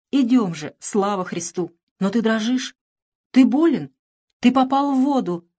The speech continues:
святая Преснодева!» Мария, мать его детей, была известна городу своей душевной чистотой и разумом.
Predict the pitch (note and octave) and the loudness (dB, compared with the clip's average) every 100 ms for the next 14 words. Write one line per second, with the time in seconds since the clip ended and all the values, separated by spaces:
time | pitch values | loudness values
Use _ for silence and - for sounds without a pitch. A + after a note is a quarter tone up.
0 | _ - - B3 B3+ A#3+ G#3+ G#3 G#3 - | _ -12 0 2 2 -2 -4 -6 -6 -4
1 | G#3+ G3+ G#3 G3 G3 _ _ _ _ _ | -4 -2 -4 -4 -10 _ _ _ _ _
2 | _ G3+ G#3+ D4 D4 C4+ C4 - D#3+ F3 | _ 0 2 2 0 -2 -6 -8 -4 -4
3 | F3+ D#3 E3+ D3+ - A#3 A#3 - _ _ | -4 -4 -4 -4 -6 -4 -4 -8 _ _
4 | - A#3 E4 D4+ A3+ B3+ C4 A#3 A3 C#4+ | -2 2 2 2 -2 -4 -4 -4 -2 -2
5 | C4 A3+ G#3+ G#3 A3 F#3+ G3+ - E4 C#4 | -2 -4 -6 -6 -4 -4 -6 -4 -2 -2
6 | C4 G#3+ - F3 F3 D3 C#3 - - F3+ | -4 -8 -8 -10 -8 -8 -10 -10 -4 -2
7 | D#3 D3+ D3 C#3+ | -4 -6 -10 -12